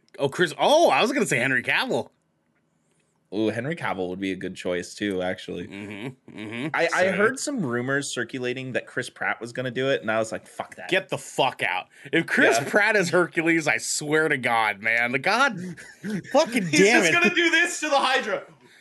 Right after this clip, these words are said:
Speaker 2: Whoa, whoa, whoa,
Speaker 1: <laughs> Whoa,
Speaker 2: whoa, whoa,
Speaker 1: whoa,
Speaker 2: whoa,
Speaker 1: hey,
Speaker 2: whoa.
Speaker 1: Blue, back off. <laughs> Like,
Speaker 2: Back
Speaker 1: that's,
Speaker 2: off,
Speaker 1: that's
Speaker 2: back
Speaker 1: it.
Speaker 2: off.
Speaker 1: Back off. Back off, Hydra.
Speaker 2: Whoa.
Speaker 1: <laughs> And then, and
Speaker 2: I,
Speaker 1: then,
Speaker 2: I'm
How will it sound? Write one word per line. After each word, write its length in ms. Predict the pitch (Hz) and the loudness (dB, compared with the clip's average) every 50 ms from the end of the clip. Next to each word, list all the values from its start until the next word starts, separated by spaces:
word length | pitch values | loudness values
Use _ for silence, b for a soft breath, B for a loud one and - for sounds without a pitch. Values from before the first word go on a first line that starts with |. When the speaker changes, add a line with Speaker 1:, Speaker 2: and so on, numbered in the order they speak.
| b b b | b b b
Speaker 2:
Whoa, 220 | 160 175 151 120 - - - - | 0 0 0 0 -4 -8 -10 -6
whoa, 200 | 160 170 175 170 | -2 -2 2 4
whoa, 200 | 165 156 156 156 | 4 2 2 0
Speaker 1:
<laughs> 220 | 151 143 - - - | -4 -6 -6 -2 2
Whoa, 140 | 180 190 | 2 2
Speaker 2:
whoa, 500 | 185 - - - 294 294 - 220 - - | 2 2 -2 -2 0 2 2 2 0 -2
whoa, 320 | - - - 160 - - 151 | -6 -4 -4 -4 -4 -4 -2
Speaker 1:
whoa, 160 | 175 190 160 | 0 2 2
Speaker 2:
whoa, 180 | 254 220 - - - - 214 | 2 0 -2 -6 -10 -8 -4
Speaker 1:
hey, 80 | 208 190 | -2 0
Speaker 2:
whoa. 220 | 208 202 - - - - - | 0 0 -2 -6 -12 -8 -2
Speaker 1:
Blue, 300 | 226 269 294 220 - - - - _ - | 0 2 4 4 2 0 -4 -14 _ -2
back 220 | 214 196 196 - | -2 0 2 2
off. 280 | 196 147 - - - _ _ - | 0 0 0 -4 -10 _ _ -20
<laughs> 140 | 143 - - | -20 -18 -10
Like, 200 | 156 156 233 220 - 254 220 | -4 -2 0 2 2 2 2
Speaker 2:
Back 60 | 190 | 4
Speaker 1:
that's, 260 | 254 240 - 220 208 | 4 2 2 2 2
Speaker 2:
off, 100 | 226 202 | 2 2
Speaker 1:
that's 240 | 185 180 175 160 - | 4 2 2 2 2
Speaker 2:
back 0 | |
Speaker 1:
it. 80 | 175 - - | 0 -2 -4
Speaker 2:
off. 260 | - - - - - | -6 -12 -16 -4 0
Speaker 1:
Back 200 | 240 226 220 - | 0 0 2 0
off. 220 | 135 - - - _ _ _ _ - | -2 -4 -6 -10 _ _ _ _ -2
Back 200 | 180 185 - 202 | -2 0 2 0
off, 120 | 170 135 | 0 0
Hydra. 260 | 135 120 120 - 233 285 | 0 0 2 4 4 6
Speaker 2:
Whoa. 400 | 254 233 196 165 143 95 101 - _ | 6 4 4 2 0 -4 -6 -10 _
Speaker 1:
<laughs> 60 | - | -4
And 120 | 214 208 - | -4 -2 -2
then, 340 | 202 220 214 156 127 - - - 214 208 - _ B 233 226 196 B B | -2 -2 -2 -2 -2 -4 -2 0 0 0 -2 _ B -12 -10 -6 B B
and 120 | 160 160 | 2 4
Speaker 2:
I, 220 | 180 180 - 160 151 | 4 6 6 6 6
Speaker 1:
then, 120 | 165 160 | 6 6
Speaker 2:
I'm 180 | 180 196 202 | 4 2 0